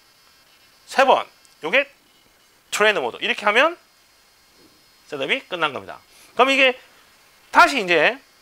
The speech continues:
첫 번째 디폴트 셋업을 한번 돌려보겠습니다. 끄는 거는 일 초간 누르고 있으면 꺼지죠. 그리고 나 다시 셋업 버튼을 길게 누르고 있으면 파란색에서 빨간색으로 변하고요. 그리고 이따가 이제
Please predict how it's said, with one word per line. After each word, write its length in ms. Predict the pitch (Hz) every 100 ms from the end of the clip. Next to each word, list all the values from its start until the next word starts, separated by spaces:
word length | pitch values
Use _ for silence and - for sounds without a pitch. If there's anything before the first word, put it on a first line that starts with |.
| _ _ _ _ _ _ _ -
첫 180 | 311 -
번째 320 | 339 226 -
디폴트 400 | - - 349 302
셋업을 320 | 214 180 147
한번 140 | 131 117
돌려보겠습니다. 680 | 135 107 101 - 92 98
끄는 320 | - 277 320
거는 260 | 254 294 330 _ _ _ _ _ -
일 120 | 247
초간 180 | 311 233
누르고 140 | 170
있으면 180 | 160 123
꺼지죠. 480 | 180 180 107 117 202 _ _ - - _
그리고 160 | 120 127
나 80 | 113
다시 600 | 147 - - 285 330 330 _ _ _
셋업 300 | - 254 302
버튼을 500 | - - 113 180 302 - _ - - - _ -
길게 260 | 160 202
누르고 260 | 175 247 208
있으면 460 | - 170 120 151 190 _ _ - _
파란색에서 460 | - 240 262 262 269
빨간색으로 420 | 170 196 220 180
변하고요. 600 | 143 190 147 104 139 254 _ _
그리고 180 | - 123
이따가 240 | 113 185
이제 140 | 175